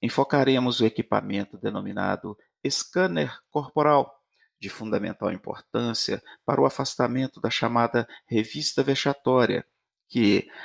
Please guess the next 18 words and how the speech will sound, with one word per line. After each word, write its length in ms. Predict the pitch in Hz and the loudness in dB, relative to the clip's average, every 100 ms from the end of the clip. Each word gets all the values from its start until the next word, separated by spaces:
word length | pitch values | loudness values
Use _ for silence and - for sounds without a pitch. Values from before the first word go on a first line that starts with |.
| - - | -14 0
ao 240 | - 95 | 0 0
tempo 520 | - - 131 120 - | 0 4 4 4 0
em 60 | - | -2
que 160 | - 92 | -2 -2
se 180 | - | -2
caracterizava 1120 | - 104 110 - - 120 113 - 98 98 - | 0 2 2 0 0 0 0 0 0 0 -4
como 340 | - - 95 - _ - | -4 -4 -4 -6 _ 0
primordial 1120 | 156 185 175 170 165 - 151 123 104 117 - - _ | 2 2 2 2 0 -2 2 4 4 2 -2 -20 _
para 200 | - 90 | -2 0
a 40 | |
sensação 600 | - - 135 143 - 139 135 | -2 -4 -2 -2 -2 -4 -4
de 100 | 139 | -2
segurança 800 | - 143 147 131 110 107 - - - - | 0 0 2 2 2 0 -4 -6 -12 0
de 120 | 104 | 0
que 320 | - 123 - - | 4 2 2 0
aqueles 720 | 101 - - 170 185 170 - | -4 -4 -2 6 6 6 0
que 120 | - | 2
adentravam 680 | 147 147 127 - 92 92 | 2 2 0 0 0 0